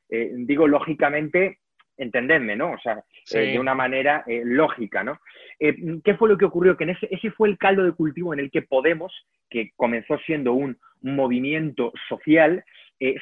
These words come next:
Speaker 1: se transformó en partido político. Y en mayo del año dos mil once acamparon en la Puerta del Sol, que es el centro de la ciudad de Madrid,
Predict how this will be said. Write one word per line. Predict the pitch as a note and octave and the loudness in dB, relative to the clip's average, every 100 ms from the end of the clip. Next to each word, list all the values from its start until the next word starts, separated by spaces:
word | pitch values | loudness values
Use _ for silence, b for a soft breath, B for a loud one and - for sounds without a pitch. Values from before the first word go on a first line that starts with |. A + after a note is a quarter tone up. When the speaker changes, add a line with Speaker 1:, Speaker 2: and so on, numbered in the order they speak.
| - | -6
Speaker 1:
se | |
transformó | D3+ D3+ C#3+ - C3+ D3 D#3+ | -4 -4 -4 -4 -2 0 -2
en | D3+ | 0
partido | C3 A#2 C#3 B2+ | -2 0 0 2
político. | A#2+ A2+ G2+ G2 G2+ F#2+ b b | 0 -2 -2 -6 -8 -10 b b
Y | C#3 | 0
en | C#3 | 2
mayo | E3 F3 C3 | 2 2 0
del | A#2+ | 0
año | B2+ | -2
dos | C#3 C#3 | -2 -2
mil | D3+ | 0
once | E3+ E3 F#3 | -2 0 0
acamparon | A#2 A#2 A2 A2+ D#3+ C#3+ | 0 0 -4 2 2 4
en | A#2 | 0
la | G#2+ | -2
Puerta | - C3 C#3+ | 0 2 2
del | C#3 - | 0 2
Sol, | E3+ F3+ F#3 | 4 4 2
que | A#2+ | -4
es | - | -4
el | A2+ F#2+ | -6 -4
centro | - D3 C3+ G#2+ | -4 -4 -6 -10
de | G2+ | -10
la | G2+ | -8
ciudad | A2+ A2 | -6 -4
de | A#2 | -4
Madrid, | C3+ C3+ D#3 G3 | -4 -2 0 0